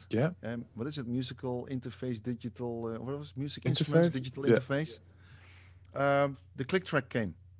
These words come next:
Speaker 1: Yeah.
Speaker 2: And then, uh, keyboard players started to compose music in midi.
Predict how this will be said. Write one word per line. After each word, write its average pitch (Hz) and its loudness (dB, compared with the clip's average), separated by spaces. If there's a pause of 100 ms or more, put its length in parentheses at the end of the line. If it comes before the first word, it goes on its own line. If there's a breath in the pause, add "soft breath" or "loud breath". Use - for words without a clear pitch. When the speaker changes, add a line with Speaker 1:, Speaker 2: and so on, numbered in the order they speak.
(160)
Speaker 1:
Yeah. 165 8
Speaker 2:
And 131 6
then, 131 -2 (300)
uh, 131 0
keyboard 170 0
players 127 0 (340)
started 143 -2
to 131 -2
compose 151 -4
music 147 -6
in 151 -6
midi. 147 -6